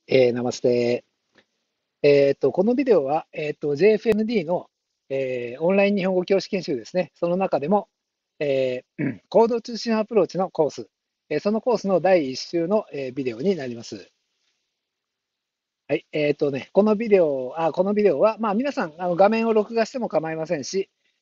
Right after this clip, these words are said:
えー、僕の声を、えー、録音しても構いません。それから途中で止めてもいいですし、えー、早くね、二倍とか三倍の速さで聞いても構いません。えー、特に、えーと、日本語を、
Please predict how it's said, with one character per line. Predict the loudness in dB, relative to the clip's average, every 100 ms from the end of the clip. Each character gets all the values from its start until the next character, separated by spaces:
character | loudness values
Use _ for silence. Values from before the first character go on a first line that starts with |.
| 0
え | 4 6 4
ー、 |
僕 | 2 0 0
の | 0
声 | 2 4 4
を、 | 0 -4 _ _ _
え | -6 -4
ー、 |
録 | -4 -4 -4
音 | -4
し | -8
て | -6
も | -4
構 | -4 -4
い | -6
ま | -4
せ | -4 -6
ん。 | -8 -18 -20 -10 2
そ |
れ | 4
か | 6
ら | 4
途 | 2 -2
中 | 0 2
で | 2
止 | 0
め | -2 0
て | 0
も | 0
い | -2
い | -2
で | -6
す | -12
し、 | -6 -4 -4 _ _ _
え | 0 4 4 2 -2
ー、 | -10 _ _ -8
早 | 0 0
く | -2
ね、 | -6 -6 _ _ -16
二 | -6
倍 | 0 0
と | 2 0
か | 0
三 | 0 -2 2
倍 | 2
の | 2
速 | 0 2 2
さ | 0
で | -2 -2
聞 | -6
い | -2
て | -2
も | -2 -6
構 | -10 -12 -12
い |
ま | -10
せ | -8 -8
ん。 | -10 _ _ _ _ 2
え | 4
ー、 | 4
特 | 0 2
に、 | 2 0 -2
え | -2
ー | -2
と、 | -2 -2
日 | -4
本 | -4 -4 -2
語 | 0 2 0 -4 _ _ _ -20 -20 _ _
を、 | -2 -2